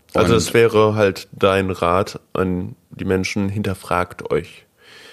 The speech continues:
Speaker 1: Oder hinterfragt eure Denkhaltung, euer Weltbild.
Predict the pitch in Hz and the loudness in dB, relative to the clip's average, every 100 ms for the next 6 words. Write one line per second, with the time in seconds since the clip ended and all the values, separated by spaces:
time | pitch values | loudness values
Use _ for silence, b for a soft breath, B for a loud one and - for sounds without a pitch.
0 | B B B - 101 95 95 101 101 - | B B B 0 2 4 2 0 -2 -2
1 | 95 - - 98 92 92 90 98 - 92 | -2 -2 0 2 2 0 0 -2 -2 -2
2 | 90 92 90 92 _ - - 87 82 87 | -2 -4 -8 -10 _ -6 0 0 0 -4
3 | - b b b b - 90 92 - 95 | -12 b b b b 0 0 0 -4 -4
4 | 92 - - | -4 -8 -18